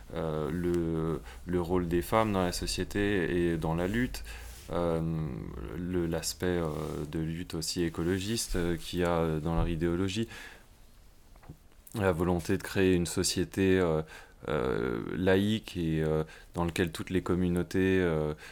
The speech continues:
tous les groupes ethniques sont respectés. Tout ça, ça m'a convaincu immédiatement et je me suis dit qu'il fallait que je m'y rende. Vu le contexte, euh, dans lequel on était, j'ai tout de suite compris que pour être utile, il fallait que je m'y rende,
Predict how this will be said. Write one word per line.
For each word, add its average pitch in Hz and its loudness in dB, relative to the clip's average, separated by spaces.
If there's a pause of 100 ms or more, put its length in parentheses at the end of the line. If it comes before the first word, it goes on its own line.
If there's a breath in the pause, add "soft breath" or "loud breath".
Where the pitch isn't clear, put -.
(100)
tous - -8
les 95 2
groupes 87 -4
ethniques 98 -2
sont 82 0
respectés. 104 0
Tout - -10
ça, 117 4
ça - -2
m'a 87 2
convaincu 90 0
immédiatement 90 0 (100)
et 85 -2
je 82 -4
me 87 0
suis 82 -4
dit 80 -8
qu'il - -12
fallait 82 0
que 85 -2
je 80 -2
m'y 85 2
rende. 107 0 (840 loud breath)
Vu 95 2
le 107 0
contexte, - 0 (720 loud breath)
euh, 82 0
dans 85 0
lequel 87 0
on 85 2
était, 107 4
j'ai 92 0
tout - -6
de 80 -4
suite 107 -4
compris 104 -2
que - -4
pour 82 -2
être 80 -6
utile, 107 -2
il 90 -4
fallait 82 -2
que 82 -8
je 85 -2
m'y 82 0
rende, 101 -2